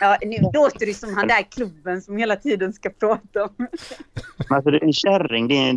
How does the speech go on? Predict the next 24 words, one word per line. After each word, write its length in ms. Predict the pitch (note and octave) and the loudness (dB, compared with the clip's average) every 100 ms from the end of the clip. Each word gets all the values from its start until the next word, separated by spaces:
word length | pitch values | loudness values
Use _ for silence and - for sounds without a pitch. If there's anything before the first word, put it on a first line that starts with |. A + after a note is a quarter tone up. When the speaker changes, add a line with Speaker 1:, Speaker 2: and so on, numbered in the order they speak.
| B2 | 0
Speaker 2:
typ 160 | C3 | 0
en 120 | A#2 A2 | 0 -2
tant 400 | C#3 B2 G#2+ - | 0 0 -2 -6
som 200 | G#2 G#2 | -6 -4
betalar 400 | A2 A#2 G#2+ G#2+ | 0 2 2 0
med 180 | A2+ | 0
mynt 420 | A#2 A#2 G#2 - G2+ | 0 0 -2 -6 -6
i 240 | F#2+ G2+ | -4 -4
kassan 720 | - A#2+ A2 - A2 F2+ F#2+ - | -2 -2 -2 -2 -4 -4 -14 -8
framför 340 | A#2+ G#2 - G2+ | -4 -2 -2 -4
en. 100 | F#2 | -4
Speaker 1:
Mhm, 240 | G3+ B3+ G#4+ - - - E3+ | -2 -2 -2 -4 -8 -4 -4
mhm. 340 | G3 G3+ C#4 G#4 - - - | -2 0 -2 -2 -6 -8 -8
Speaker 2:
Det 60 | |
är 360 | - - - - | -8 -4 -4 -6
en 60 | - | -4
kärring. 500 | B2 A2+ G2+ F2 F2 - _ _ _ | 0 2 0 -6 -10 -18 _ _ _
Medan 560 | C#3 C3+ B2+ C3+ C3 D3 | 0 2 2 0 0 2
min 300 | C#3 B2+ A#2 | 2 2 0
flickvän 500 | C#3 C3 - A#2+ A2+ | -4 -4 0 0 2
är 80 | G2+ | 2
ju 240 | G2 F#2+ | 2 2
min 240 | G2 F#2+ F#2+ | 0 -2 0
kärring. 460 | A2 F#2+ A2+ G2 | 2 2 0 -2